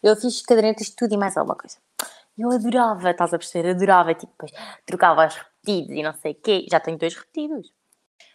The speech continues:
Trocava os repetidos e não sei o quê. Pronto, aquilo era um, tipo,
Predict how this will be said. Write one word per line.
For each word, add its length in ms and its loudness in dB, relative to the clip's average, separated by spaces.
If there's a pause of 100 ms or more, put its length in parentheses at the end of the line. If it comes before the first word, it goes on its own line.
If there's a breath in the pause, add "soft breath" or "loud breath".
Trocava 400 -2
os 80 -10
repetidos 760 -10
e 40 -8
não 120 -10
sei 180 -4
o 80 -18
quê. 160 -4
Pronto, 240 -8
aquilo 260 -4
era 360 0 (140)
um, 440 -10 (240)
tipo, 260 -12